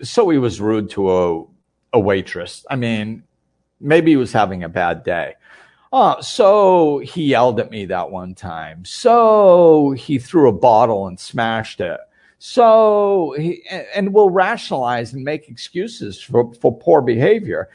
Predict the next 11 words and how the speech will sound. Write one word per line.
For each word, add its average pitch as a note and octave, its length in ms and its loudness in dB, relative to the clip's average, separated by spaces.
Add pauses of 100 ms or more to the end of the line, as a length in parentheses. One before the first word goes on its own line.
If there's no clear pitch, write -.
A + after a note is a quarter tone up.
(140)
If - 160 -4
your F3 220 2
eyes G3+ 220 -2
are B2 180 0
open C#3 380 2
and G#2+ 160 -6
you're C3 200 -2
okay B2 440 -2
no D3 100 -6
matter G#2+ 320 -2
what, G#2+ 460 0